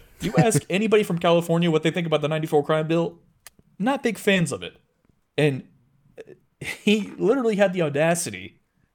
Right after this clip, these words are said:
Speaker 1: to stand up there and blame the reason why he wasn't able to repeal the ninety-four crime bill, which he admitted was a mistake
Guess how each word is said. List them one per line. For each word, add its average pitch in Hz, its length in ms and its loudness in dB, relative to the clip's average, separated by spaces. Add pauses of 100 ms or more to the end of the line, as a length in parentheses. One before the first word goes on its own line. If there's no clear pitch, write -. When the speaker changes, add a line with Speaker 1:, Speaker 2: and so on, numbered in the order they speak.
Speaker 1:
to - 80 -10
stand 240 340 2
up 233 220 0
there - 340 -16 (720)
and 143 360 0 (240)
blame 143 800 0
the 139 100 -4
reason 190 380 -2
why 175 400 -2 (260)
he 170 140 -2
wasn't 175 380 2
able 143 420 -4
to - 140 -8
repeal 165 280 0
the 143 140 -4
ninety-four 139 400 -6
crime 208 300 0
bill, 110 180 -2
which 131 160 -6
he 190 100 0
admitted 208 360 2
was 160 120 0
a 135 60 0
mistake 123 520 -4